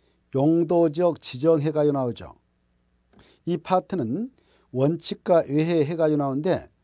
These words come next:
특히 외해가 아주 중요하고 그 내용이 동그라미 일, 그 다음에 넘어가서 보시면 팔십육 페이지 니은, 디귿,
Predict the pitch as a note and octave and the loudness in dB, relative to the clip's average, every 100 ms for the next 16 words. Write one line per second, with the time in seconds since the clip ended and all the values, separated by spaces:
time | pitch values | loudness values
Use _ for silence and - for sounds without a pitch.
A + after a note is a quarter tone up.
0 | _ _ _ - A#3 - D#3 C#3+ - _ | _ _ _ -4 -4 0 2 0 -2 _
1 | _ _ _ B2 D#3+ G3+ G3+ F#3+ F#3+ F3+ | _ _ _ 0 6 6 4 2 2 0
2 | - - D3+ F#3 A3+ F#3 D#3 D3+ A2+ - | -6 -8 -8 -8 -8 -4 -2 -2 -4 -10
3 | - _ _ _ - G#3 F#3 F#3+ D#3 D#3+ | -20 _ _ _ -6 0 6 6 6 2
4 | G3 _ _ _ - E3 F#3 F3+ E3 D#3+ | -2 _ _ _ -2 2 4 4 4 2
5 | G#3+ C#4+ _ _ _ _ _ - _ _ | 0 -4 _ _ _ _ _ -20 _ _
6 | _ - D#3 E3+ C3+ D3+ E3+ D#3+ E3 D3+ | _ -2 0 2 2 2 0 0 -4 -4
7 | F#3 G#3 C4 - _ _ _ _ _ _ | -2 -2 -2 -8 _ _ _ _ _ _
8 | _ _ _ _ _ _ - - _ - | _ _ _ _ _ _ -20 -20 _ -20
9 | - - - - _ - A3+ A3+ A3 E3 | -20 -20 -20 -20 _ -2 0 2 0 0
10 | D#3+ - F3+ E3 B2+ D#3+ C4+ - _ _ | 0 0 0 0 -2 -2 -4 -10 _ _
11 | _ _ _ _ _ _ _ _ _ _ | _ _ _ _ _ _ _ _ _ _
12 | _ _ _ - A#2 C3 F3+ F#3+ C#3 D#2+ | _ _ _ -18 -6 0 2 2 -2 -6
13 | _ _ _ _ _ _ _ - - E3 | _ _ _ _ _ _ _ -18 -4 2
14 | F#3 C#3 | 4 4